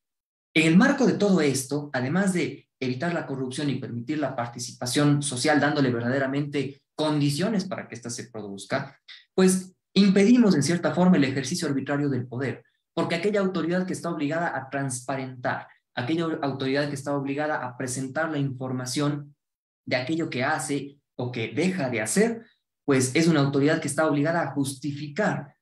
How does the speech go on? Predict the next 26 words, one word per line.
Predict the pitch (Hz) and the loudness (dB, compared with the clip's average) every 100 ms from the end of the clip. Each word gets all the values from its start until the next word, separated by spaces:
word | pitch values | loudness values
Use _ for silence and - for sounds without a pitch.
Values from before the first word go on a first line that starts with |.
| _ | _
las | - 117 | -4 -2
razones | 117 123 151 147 139 | -2 -2 -2 -2 -2
de | |
sus | 120 120 - - | -4 -6 -10 -10
acciones | 120 - 151 160 151 147 - | -8 -4 -2 -2 -2 -4 -4
u | 120 | -2
omisiones. | 117 117 110 98 - - _ - - | 0 -2 -4 -8 -10 -16 _ -18 -4
Y | 143 240 | 2 2
eso, | 240 160 | 2 -2
dice, | 143 151 170 185 - | -2 0 -2 -2 -4
es | 139 147 | -4 -2
una | 151 123 | 0 -2
buena | 135 160 143 | -2 -4 -6
forma | 156 151 131 151 - _ - | -4 -4 -4 -6 -8 _ -2
de | 135 | 2
ir | 190 185 | 2 2
controlando | 175 165 143 156 156 170 196 190 | 0 -2 -2 -6 -4 0 2 2
el | 175 | 0
ejercicio | 135 123 123 - 156 147 | -4 -6 -10 -8 -6 -4
arbitrario | 127 123 123 139 135 139 139 - _ | -2 -2 -2 -2 0 -4 -6 -12 _
del | 123 113 - | 0 0 0
poder | 117 104 90 - _ - | 0 0 -2 -8 _ -2
y | 131 | 2
hacer | 139 185 185 | 4 2 2
que | 139 | -2
realmente | 110 120 156 208 196 185 180 123 123 135 - | -2 -2 -2 0 2 4 2 -2 -6 -8 -10